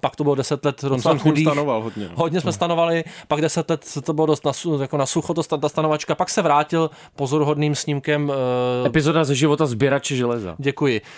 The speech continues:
Speaker 1: Ale
Speaker 2: Hmm,
Speaker 1: na
Speaker 2: to
Speaker 1: co se těšíme vůbec
Speaker 3: No jo.
Speaker 1: nejvíc, je pochopitelně nový snímek filipínského režiséra Lava Diaze, který se poprvé účastní vlastně áčkového festivalu v soutěži.
Speaker 3: Cítíte
Speaker 1: Ovšem
Speaker 3: tu lásku?
Speaker 1: Ano, ovšem před dvěma lety zvítězil v Locarnu se svým pět a půl hodinovým opusem From What Is Before.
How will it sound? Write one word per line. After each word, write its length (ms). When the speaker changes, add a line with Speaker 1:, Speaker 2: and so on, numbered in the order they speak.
Speaker 1:
Ale 340
Speaker 2:
Hmm, 200
Speaker 1:
na 100
Speaker 2:
to 60
Speaker 1:
co 180
se 140
těšíme 480
vůbec 360
Speaker 3:
No 120
jo. 100
Speaker 1:
nejvíc, 400
je 100
pochopitelně 580
nový 260
snímek 460
filipínského 840
režiséra 400
Lava 280
Diaze, 600
který 340
se 140
poprvé 360
účastní 460
vlastně 340
áčkového 440
festivalu 360
v 60
soutěži. 420
Speaker 3:
Cítíte 220
Speaker 1:
Ovšem 120
Speaker 3:
tu 100
lásku? 420
Speaker 1:
Ano, 180
ovšem 260
před 120
dvěma 180
lety 200
zvítězil 360
v 60
Locarnu 420
se 160
svým 240
pět 240
a 40
půl 200
hodinovým 340
opusem 400
From 220
What 160
Is 120
Before. 380